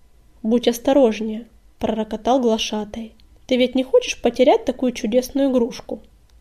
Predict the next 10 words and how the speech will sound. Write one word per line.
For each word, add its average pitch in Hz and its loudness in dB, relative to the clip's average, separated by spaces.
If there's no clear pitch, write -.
Закончил 226 -2
он, 349 0
глядя 240 0
прямо 220 -2
на 220 0
Огнегрива 214 -2
поверх 208 -4
белоснежной 220 -4
головы 208 -4
Облачка. 208 -8